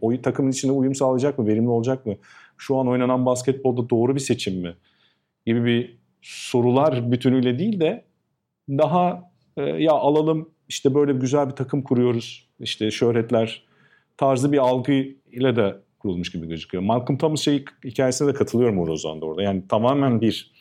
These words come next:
ilgisizlik olsa. Ama orada bir not ekleyeyim. Orada da mesela biraz geç kalındı. Ya sezona, sezona girilirken Stimaç'la girilmesi falan da bir garipti bence. Yani hiç Fenerbahçe Obradovic kafasına uymayan bir şey. Bilmiyorum, oradaki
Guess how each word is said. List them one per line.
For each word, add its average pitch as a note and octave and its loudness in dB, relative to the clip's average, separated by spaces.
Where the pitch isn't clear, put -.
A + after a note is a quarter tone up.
ilgisizlik A2 -2
olsa. D3 -2
Ama F3 -2
orada F3+ 2
bir E3 2
not E3+ 0
ekleyeyim. C#3 -2
Orada D3+ 4
da F#3+ 4
mesela C#3+ 2
biraz C#3 2
geç C#3 -2
kalındı. F2+ -2
Ya G2+ 2
sezona, C#3 2
sezona C#3 2
girilirken D#3 0
Stimaç'la D3+ 0
girilmesi C#3 0
falan D3 0
da C3+ 0
bir A2 -2
garipti A2+ -2
bence. E2 -8
Yani G2+ 2
hiç C3 -4
Fenerbahçe B2 2
Obradovic A#2 0
kafasına A#2+ -4
uymayan G#2+ 0
bir E2+ -8
şey. F2+ -6
Bilmiyorum, A2+ 0
oradaki G2 -2